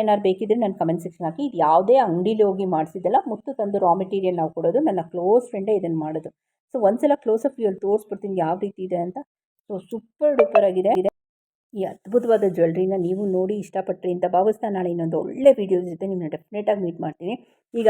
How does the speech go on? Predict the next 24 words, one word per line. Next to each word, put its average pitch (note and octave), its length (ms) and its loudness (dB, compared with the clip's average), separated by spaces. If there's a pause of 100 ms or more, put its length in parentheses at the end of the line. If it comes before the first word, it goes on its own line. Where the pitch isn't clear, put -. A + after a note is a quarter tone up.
actually C4+ 320 -2 (200)
ಟ್ರೆಂಡಿಂಗ್ G#3+ 400 0
ಒನ್ F3+ 180 4
ಗ್ರಾಮ್ F#3 320 2
ಗೋಲ್ಡ್ F3+ 200 0
ಆಗಿರ್ಬೋದು, E3 480 -2 (320)
ನಾವು A3 180 4 (120)
ಗೋಲ್ಡ್ C#4 300 8
ಎಷ್ಟು - 280 -6 (200)
ಚೆನ್ನಾಗಿರುತ್ತೋ G3+ 520 -2 (140)
ಪರ್ಲ್ B3+ 320 2
ಸೆಟ್ಟು A#3+ 220 -2
ಅಷ್ಟು G3+ 180 -6
ಡಿಫ್ರೆನ್ಸ್ F#3+ 320 -8
ಅಷ್ಟೇ - 440 -16
ಚೆನ್ನಾಗಿರುತ್ತೆ, F#3 480 -2
ಅಷ್ಟೇ G3 340 -6
ಎಲಿಗೆಂಟ್ G3 420 -4
ಲುಕ್ F3 160 -14
ಇರುತ್ತೆ. E3 260 -2 (340)
ನಾ G3 80 -4
ಅದೇ F3+ 160 4
ಹೇಳ್ದಂಗೆ G#3 400 0
ನಾವು F#3 120 -2